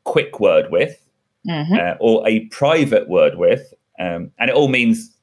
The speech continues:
Speaker 1: you know, telling something very specific.
Speaker 2: A word withとか、quickとか、privateとかつけるんだ。へー、
Speaker 1: うん。
Speaker 2: ってことは、まあ、ちょっと特定のある話が、具体的な話があると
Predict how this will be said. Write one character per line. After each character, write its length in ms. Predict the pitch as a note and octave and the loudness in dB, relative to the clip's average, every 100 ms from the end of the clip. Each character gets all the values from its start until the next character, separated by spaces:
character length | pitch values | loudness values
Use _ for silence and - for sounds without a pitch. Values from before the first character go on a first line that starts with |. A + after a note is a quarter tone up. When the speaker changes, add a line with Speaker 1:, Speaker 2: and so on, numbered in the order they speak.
| - | -6
Speaker 1:
you 100 | G#2+ | -2
know, 120 | G2 G2 | -2 -4
telling 320 | B2 A2+ G#2+ | -2 -2 -2
something 400 | G#2+ - G2 F#2 | -4 -6 -8 -4
very 180 | G2 F#2 | -4 -4
specific. 640 | - - F2 - - - _ _ _ _ _ _ - | -10 -12 -12 -12 -16 -18 _ _ _ _ _ _ -4
Speaker 2:
A 100 | E3 | 0
word 320 | E3+ A3 G3+ | 4 6 6
with 240 | E3+ E3 - | 4 2 0
と 60 | |
か、 160 | - - | -6 -6
quick 520 | - C#4 D4+ - - | 0 2 2 -2 -4
と 100 | F3+ | -2
か、 160 | D3+ C#3+ | -2 -2
private 580 | G#3 B3+ D4+ A#3+ G3 - | 2 2 2 2 -2 -2
と 100 | D3+ | -4
か 100 | D3+ | -2
つ 120 | - | -2
け 120 | G3 | -2
る 100 | D#3 | -2
ん 60 | C3+ | -4
だ。 260 | A2+ - _ _ _ | -6 -8 _ _ _
へ 100 | - | -2
ー、 440 | F3 F#3 F#3 F3+ F3+ | 2 4 4 4 2
Speaker 1:
う 20 | |
ん。 20 | F#3 | 0
Speaker 2:
っ 20 | |
て 80 | F#3+ | 0
こ 80 | |
と 140 | G3 G3 | 2 4
は、 160 | D#3+ | 4
ま 80 | E3 | 2
あ、 40 | - | 2
ち 60 | |
ょ 60 | D4+ | 2
っ 20 | |
と 220 | A3 D#3+ - | 4 2 2
特 220 | G3+ - | -2 0
定 200 | A3 G#3 | 2 4
の 320 | G3 F#3+ - | 4 2 -2
あ 100 | - | 0
る 260 | G3+ D#3+ - _ _ _ _ | 2 2 0 _ _ _ _
話 320 | - F#3+ G3+ | 2 2 4
が、 120 | F3 E3 | 2 2
具 100 | F#3+ | 2
体 120 | G3+ | 2
的 140 | G3 G#3 | 2 2
な 80 | |
話 280 | G#3 G3+ G#3 | 2 2 4
が 120 | F3+ | 4
あ 60 | D3+ | 4
る 100 | E3+ | 2
と 200 | - - | -4 -10